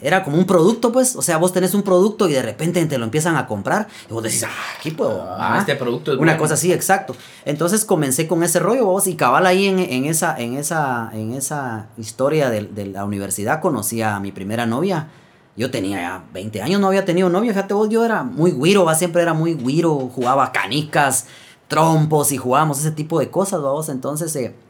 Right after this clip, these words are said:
Speaker 1: eh, comenzamos a tener una relación con ella y con ella me casé, ¿va?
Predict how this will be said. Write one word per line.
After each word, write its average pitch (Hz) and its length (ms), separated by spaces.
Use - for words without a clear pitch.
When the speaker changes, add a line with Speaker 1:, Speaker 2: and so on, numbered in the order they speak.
Speaker 1:
eh, 110 280
comenzamos 143 420
a - 20
tener 139 120
una 156 120
relación 135 340
con 147 220
ella 190 260
y 123 80
con 104 220
ella 104 380
me 98 180
casé, 95 320
¿va? - 180